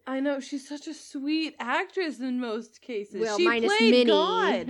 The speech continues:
Speaker 1: I mean,
Speaker 2: <laughs>
Speaker 1: Jesus.
Speaker 2: Minnie and the help. I mean, even Minnie, though, even though she's serving out shit pies, she's still, she still cares.
Speaker 1: Mm-hmm. She's still got that motherly feeling
Speaker 2: Yeah.
Speaker 1: to her.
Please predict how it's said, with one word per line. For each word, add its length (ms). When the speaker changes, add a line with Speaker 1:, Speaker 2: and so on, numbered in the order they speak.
Speaker 1:
I 80
mean, 400
Speaker 2:
<laughs> 160
Speaker 1:
Jesus. 640
Speaker 2:
Minnie 380
and 120
the 60
help. 340
I 100
mean, 100
even 340
Minnie, 240
though, 240
even 280
though 180
she's 280
serving 300
out 340
shit 460
pies, 560
she's 420
still, 680
she 140
still 240
cares. 720
Speaker 1:
Mm-hmm. 400
She's 340
still 340
got 260
that 160
motherly 800
feeling 360
Speaker 2:
Yeah. 220
Speaker 1:
to 40
her. 300